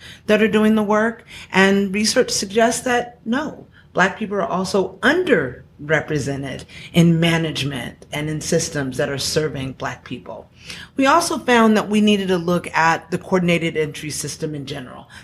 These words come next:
That's the front door in which we analyze and assess vulnerability among the population. And we found that some of those systems need to be assessed further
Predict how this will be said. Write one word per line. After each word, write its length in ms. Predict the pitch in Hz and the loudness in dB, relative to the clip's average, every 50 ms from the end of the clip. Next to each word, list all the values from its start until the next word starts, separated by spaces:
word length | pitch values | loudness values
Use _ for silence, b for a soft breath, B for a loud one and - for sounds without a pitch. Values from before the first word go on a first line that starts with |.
| B | B
That's 320 | - 311 330 330 330 - - | 0 0 0 0 0 -2 2
the 120 | 233 240 | 2 2
front 380 | 233 - 208 208 196 202 - 170 | 2 4 2 2 2 2 0 -2
door 420 | 190 185 175 175 170 165 165 165 B B B B - | 0 0 0 0 0 -2 -2 -4 B B B B -2
in 160 | 170 175 170 | 0 2 2
which 300 | 175 170 160 - - - | 2 2 0 -2 -8 -6
we 320 | 175 180 180 175 - - - - | -4 -4 -4 -4 -6 -8 -10 -4
analyze 640 | 175 190 190 196 196 190 175 156 143 139 139 147 143 147 | 0 2 2 4 2 2 0 -2 -2 -4 -4 -4 -4 -6
and 120 | 151 147 | -6 -6
assess 580 | 147 135 - - - 175 147 139 135 - - - | -8 -8 -6 0 2 2 2 0 -2 -8 -10 -10
vulnerability 1000 | - 156 185 185 185 185 175 151 165 165 156 156 160 147 - 127 - - - B B B B B | -4 0 2 4 4 2 0 0 0 0 0 0 -2 -6 -6 -10 -14 -16 -20 B B B B B
among 380 | B 180 185 190 190 180 185 175 | B 6 6 8 8 6 6 4
the 120 | 165 160 | 2 0
population. 800 | - 165 156 151 - 143 135 135 123 131 - - - - - - _ - | 2 2 0 0 0 -4 -6 -6 -6 -6 -8 -8 -10 -12 -14 -12 _ 0
And 280 | 185 190 190 190 190 185 | 2 4 4 4 2 0
we 140 | 202 220 | -2 -4
found 640 | 226 220 - 180 165 156 147 151 160 196 262 254 - B B B B B B | -4 -2 0 -2 -2 -2 -2 -2 0 0 0 0 -2 B B B B B B
that 340 | 302 330 294 - - - _ _ _ _ _ _ _ | 0 0 0 0 -6 -18 _ _ _ _ _ _ _
some 320 | - - - - 294 320 349 | -8 -4 0 2 2 2 2
of 80 | 381 | 0
those 240 | 370 330 311 285 - | 0 0 -2 0 -2
systems 640 | - - 254 233 - - - 247 233 226 220 214 - | -2 -2 -2 -2 -2 0 0 2 2 2 2 0 0
need 280 | 220 208 202 202 - - | 0 0 0 -2 -2 -6
to 80 | - | -8
be 180 | 170 202 185 185 | -6 -2 0 0
assessed 540 | 170 165 - - 175 170 160 160 - - - | 0 0 -2 -2 -2 -2 -2 -4 -10 -12 -12
further 560 | - - 151 147 139 131 156 160 175 185 | -8 -6 -6 -6 -6 -6 -6 -8 -8 -8